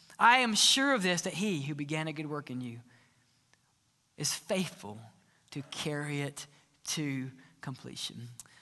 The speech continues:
We're gonna have a time of response. Uh, I welcome you to, to pray where you are, to come forward if you wanna pray.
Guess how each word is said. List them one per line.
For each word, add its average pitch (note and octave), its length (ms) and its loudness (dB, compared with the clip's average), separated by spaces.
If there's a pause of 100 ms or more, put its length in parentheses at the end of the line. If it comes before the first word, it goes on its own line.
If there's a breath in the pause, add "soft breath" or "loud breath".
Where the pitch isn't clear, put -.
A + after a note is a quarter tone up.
(180 soft breath)
We're F3+ 80 -6
gonna G3+ 140 2
have F3+ 180 4
a E3 80 0
time E3+ 480 2
of C#3 280 -2 (120)
response. - 1040 2 (520 loud breath)
Uh, - 160 -8 (140)
I E3 220 6
welcome F3+ 340 -2
you D#3+ 200 -2
to, D3 40 -8
to - 380 -10
pray E3+ 600 -2 (220 loud breath)
where E3+ 100 -4
you D#3+ 220 0
are, E3 220 6
to D#3 80 -4
come E3 200 -4
forward F3+ 340 -2
if D#3+ 100 -6
you E3 80 -4
wanna D3 160 -4
pray. F3 500 -4